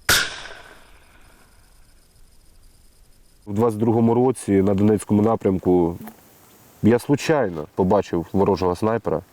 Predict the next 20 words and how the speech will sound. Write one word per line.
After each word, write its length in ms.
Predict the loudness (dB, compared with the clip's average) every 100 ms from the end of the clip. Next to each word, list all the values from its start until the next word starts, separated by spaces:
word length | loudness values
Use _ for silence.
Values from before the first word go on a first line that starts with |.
| -20 -20 -20 -20 -4
і 360 | 2 4 4 2
мені 280 | 2 2 2
повезло, 360 | 0 0 0 0
що 120 | 2
він 140 | 2
мене 160 | 2 0
не 100 | 0
побачив, 480 | 0 2 0 0 0
і 80 |
я 120 | 2 0
зробив 320 | -2 -2 -2
цей 140 | -4 -6
постріл. 320 | -8 -10 -20 -20 -8
І 60 | 0
він 180 | 0 2
влучний 340 | 0 -2 -2
був 180 | -2 -4
з 60 | -4
першого 340 | -4 -2 -2
разу. 220 | -2 -6